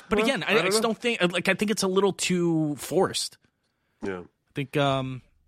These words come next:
Speaker 1: you know, the, the having the, the gay porn actor, I don't know if he needs to be gay. I don't even know if the other guy needs to be gay, to be honest with you, the,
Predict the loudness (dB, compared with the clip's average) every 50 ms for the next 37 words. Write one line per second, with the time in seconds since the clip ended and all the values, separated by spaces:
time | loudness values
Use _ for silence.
0 | _ _ _ _ _ _ _ _ -6 -2 0 0 0 0 -2 -4 -4 -4 -4 -4
1 | -6 -6 -6 -6 -6 -6 -6 -6 -8 -12 -12 -14 -14 -12 -10 -10 -10 -10 -10 -10
2 | -10 -8 -8 -8 -8 -8 -10 -10 -12 -14 -16 -18 _ -8 -8 -8 -6 -4 -4 -2
3 | -2 -2 -4 -4 -6 -6 -6 -6 -6 -6 -8 -10 -10 -8 -6 -4 -2 0 0 -2
4 | -4 -6 -10 -16 _ _ _ _ _ _ _ _ _ _ _ -4 0 0 2 2
5 | 2 0 -2 0 2 2 2 2 0 0 0 0 0 0 -2 -4 -8 -8 -8 -8
6 | -6 -4 -4 -2 0 0 -2 -2 -4 -6 -8 -8 -10 -10